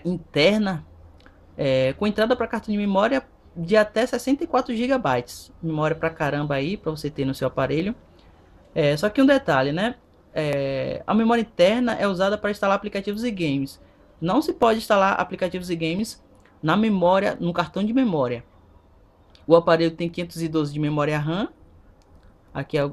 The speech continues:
os aplicativos já instalados nele aí, vários aplicativos. Ah, galera, lembrando mais uma coisinha aqui.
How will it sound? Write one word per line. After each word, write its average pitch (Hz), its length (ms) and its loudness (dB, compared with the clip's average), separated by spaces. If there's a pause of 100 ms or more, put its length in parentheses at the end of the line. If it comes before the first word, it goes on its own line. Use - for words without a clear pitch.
(100)
os 139 140 -6
aplicativos 139 880 -6 (160)
já 127 180 -4
instalados 131 560 -2
nele 143 280 -4
aí, 185 320 -6 (100)
vários 131 320 -8
aplicativos. 170 920 -10 (1000)
Ah, 294 100 -2
galera, 160 280 0
lembrando 208 360 -6
mais 214 180 -4
uma 208 140 -6
coisinha 165 400 -8
aqui. 247 340 -6